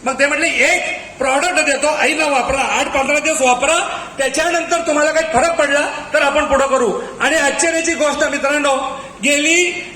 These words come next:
पस्तीस वर्षापासून आईला दम्याचा त्रास आहे. दोन तीनदा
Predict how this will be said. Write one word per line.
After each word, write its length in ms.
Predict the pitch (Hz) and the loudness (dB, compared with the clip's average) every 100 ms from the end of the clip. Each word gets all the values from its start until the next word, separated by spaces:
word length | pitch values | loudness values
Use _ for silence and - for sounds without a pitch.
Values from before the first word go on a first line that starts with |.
| - | -6
पस्तीस 400 | 277 269 381 370 | -2 -2 -2 -2
वर्षापासून 640 | 294 294 302 302 302 320 269 | -2 0 0 0 0 2 2
आईला 260 | 285 285 | 2 2
दम्याचा 380 | 269 262 277 285 | 0 0 2 0
त्रास 300 | 269 254 247 | 0 0 0
आहे. 140 | 214 - - - - - - 202 | -2 -4 -10 -16 -20 -20 -12 -2
दोन 240 | 262 277 | 0 2
तीनदा 300 | 330 330 | 0 0